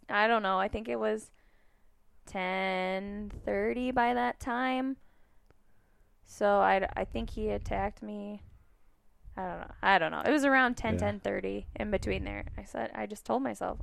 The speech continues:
Speaker 1: I said, "You're ke-, you're going to your truck." <laughs> And so I got up, picked myself up, had my water,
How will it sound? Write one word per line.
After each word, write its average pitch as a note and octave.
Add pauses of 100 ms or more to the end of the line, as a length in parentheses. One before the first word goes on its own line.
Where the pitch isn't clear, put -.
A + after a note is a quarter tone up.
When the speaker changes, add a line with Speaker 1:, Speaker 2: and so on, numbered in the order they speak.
Speaker 1:
I -
said, -
"You're F#3
ke-, -
you're G3+
going G#3
to A3
your F3
truck." -
<laughs> -
And B3
so A3+
I A3
got G#3
up, G#3+
picked -
myself A3+
up, G#3+
had G#3+
my G3
water, G#3+